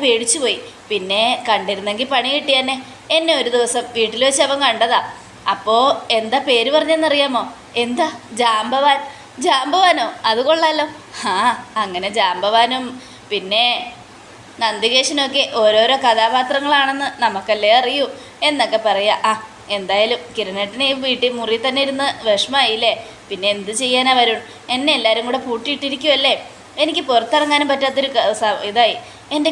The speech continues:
കിരണേട്ടൻ പുറത്തിറങ്ങണ്ട, അങ്ങനെ പുറത്തിറങ്ങി എൻ്റെ കിരണേട്ടൻ എന്തെങ്കിലും സംഭവിച്ചാൽ അതെനിക്ക് സഹിക്കാൻ പറ്റില്ല, അതുകൊണ്ട് കിരണേട്ടൻ ഇവിടെ തന്നെ ഇരുന്നാൽ മതി"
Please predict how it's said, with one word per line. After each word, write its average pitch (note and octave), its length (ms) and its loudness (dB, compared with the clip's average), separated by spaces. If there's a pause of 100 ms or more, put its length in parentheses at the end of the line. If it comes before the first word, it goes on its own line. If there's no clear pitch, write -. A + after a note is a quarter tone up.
കിരണേട്ടൻ A#3 460 0
പുറത്തിറങ്ങണ്ട, A3+ 580 2 (460)
അങ്ങനെ D#4+ 280 4
പുറത്തിറങ്ങി C4 480 2
എൻ്റെ B3+ 160 0
കിരണേട്ടൻ B3 440 2
എന്തെങ്കിലും C4 300 0
സംഭവിച്ചാൽ A#3+ 460 0 (140)
അതെനിക്ക് D4 380 -2
സഹിക്കാൻ C4 420 2
പറ്റില്ല, A#3 280 -2 (500)
അതുകൊണ്ട് A3+ 300 2 (140)
കിരണേട്ടൻ B3+ 480 0
ഇവിടെ B3 240 -2
തന്നെ B3 300 2
ഇരുന്നാൽ A#3 260 0
മതി" A3 180 0